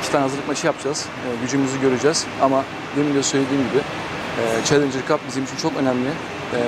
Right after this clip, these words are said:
dünya şampiyonasından önce de, e, hem seviye olarak kendimizi görebileceğimiz bir turnuva olacak. E, ilk başta Katar'la oynayacağız ilk gün. E, ondan sonra yarı finalde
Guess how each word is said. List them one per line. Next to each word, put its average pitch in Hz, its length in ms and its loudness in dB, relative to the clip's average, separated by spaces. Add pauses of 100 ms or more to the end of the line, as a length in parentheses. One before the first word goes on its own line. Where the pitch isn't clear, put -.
(160)
dünya 156 260 6
şampiyonasından 139 540 -2
önce 135 200 0
de, 147 60 4
e, 165 60 0 (880)
hem 151 120 6 (280)
seviye 143 320 4
olarak 143 320 6
kendimizi 135 420 0
görebileceğimiz 139 540 2
bir - 60 -8
turnuva 135 240 4
olacak. 117 220 4
E, - 1600 -2
ilk 135 140 2
başta 147 200 4
Katar'la 151 320 2
oynayacağız 123 420 0
ilk 110 160 -6
gün. 139 100 0
E, - 1000 -2
ondan 147 180 6
sonra 147 240 0
yarı 147 180 4
finalde 139 460 2